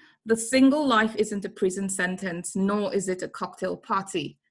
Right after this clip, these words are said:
It's simply a life, a life with responsibilities, rewards, good days and bad days, successes and failures. You gain strength when you learn to listen to your own voice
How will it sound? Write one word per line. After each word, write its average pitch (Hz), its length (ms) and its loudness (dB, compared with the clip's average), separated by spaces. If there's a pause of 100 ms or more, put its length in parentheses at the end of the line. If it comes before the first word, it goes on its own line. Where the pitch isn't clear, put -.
It's - 240 -2
simply 247 400 4
a 190 60 2
life, 185 580 0 (420)
a 190 60 4
life 214 320 4
with 214 100 0
responsibilities, 196 1080 -2 (120)
rewards, 190 760 0 (340)
good 220 220 2
days 208 280 4
and 196 160 -2
bad 170 240 -4
days, 180 340 -2 (100)
successes 208 680 -4
and 190 220 -4
failures. 180 560 -2 (580)
You 208 140 0
gain 226 320 8
strength 202 560 2
when 202 180 0
you 202 100 2
learn 190 280 2
to 196 120 -6
listen 190 360 -4
to 190 100 -8
your 185 180 -4
own 196 220 -2
voice 170 480 -6